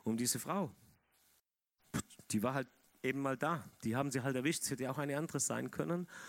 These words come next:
Und es geht in dieser Geschichte eigentlich auch nicht um Ehebruch, sondern es geht darum, dass sie ein Exempel brauchten,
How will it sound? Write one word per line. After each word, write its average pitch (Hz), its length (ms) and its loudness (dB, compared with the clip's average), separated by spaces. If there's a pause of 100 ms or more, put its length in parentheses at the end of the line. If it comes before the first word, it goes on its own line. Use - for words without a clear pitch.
(260)
Und 120 120 0
es 131 220 4
geht 202 280 4
in 180 80 0
dieser 143 200 2
Geschichte - 500 0
eigentlich 135 400 -4
auch 120 140 -6
nicht 127 180 -10
um 113 100 -4
Ehebruch, 120 480 -6 (1080)
sondern 113 280 0
es 110 100 -2
geht 165 400 0 (160)
darum, 147 580 -2
dass 113 180 0
sie 120 120 -4
ein 113 160 -4
Exempel 151 480 -2
brauchten, 139 600 -4